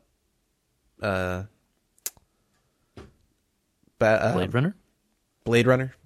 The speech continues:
Speaker 1: right? Uh, it just, he'll just leave it. It's like, you don't need to know what a mentat is. Like, I, you, you can figure out from context that this person has, is like a human calculator, right?
Speaker 2: Yeah,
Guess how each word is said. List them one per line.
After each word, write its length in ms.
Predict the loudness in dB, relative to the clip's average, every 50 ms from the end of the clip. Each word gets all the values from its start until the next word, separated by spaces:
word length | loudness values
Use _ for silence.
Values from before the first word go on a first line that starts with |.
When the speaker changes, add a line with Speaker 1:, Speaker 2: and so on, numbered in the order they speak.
| _ _ _ _ _ _ _
Speaker 1:
right? 180 | -4 -4 -4 -6 _ _ _ _ _ _ _ _ _ _ _ _ _ _ _ _ _ _ _ _ _ _
Uh, 280 | -6 -4 -4 -4 -4 -6 -10 -14 _ _ _ _ _ _ _ _ _ _ _ _
it 80 | -6 -4
just, 260 | 0 0 0 0 2
he'll 140 | 2 2 2
just 200 | 2 0 -2 -2
leave 180 | -2 -2 -2 -2
it. 160 | -6 -12 _ _ _ _ _ _ _ _ _ _ _ _ _ -8
It's 100 | -2 -2
like, 160 | -2 2 4
you 80 | 4
don't 180 | 4 4 4 4
need 180 | 2 0 0 0
to 80 | 2
know 140 | 2 4 4
what 120 | 4 2
a 60 | 2 0
mentat 460 | -2 -4 -4 -6 -6 -6 -6 -6 -6 -6
is. 320 | -10 -10 -10 -12 -14 -14 _
Like, 240 | -4 -4 -4 -4 -4 2
I, 120 | 4 4 4
you, 320 | 4 2 0 -2 -2 -2 -4 -6
you 200 | -6 -6 -6 -6
can 140 | -6 -8 -8
figure 360 | -6 -6 -6 -2 0 2 2
out 260 | 4 2 2 0 -4
from 560 | -4 -2 0 2 2 0 0 -2 -4 -6 -8 -12 _ _ _ -12
context 580 | -6 -4 -2 -2 -2 -4 -4 -6 -6 -6 -8 -10
that 120 | -8 -6
this 160 | -6 -8 -8
person 360 | -4 -2 -2 -2 -2 -4 -6 -4
has, 340 | -4 -4 -4 -6 -10 -10 -8
is 240 | -6 -6 -6 -6 -6
like 220 | -4 -6 -4 -2
a 160 | -4 -4 -4 -6 -8
human 280 | -8 -8 -6 -6 -8 -8
calculator, 600 | -8 -10 -10 -8 -8 -10 -10 -10 -10 -12 -16 -18 _ _ _ _ _ _ _ _ _ _ _ _ _ _ _
right? 220 | -6 -4 -4 -6 -10 _ _ _ _ _ _ _ _ _ _ _ _
Speaker 2:
Yeah, 180 | -8 -8 -8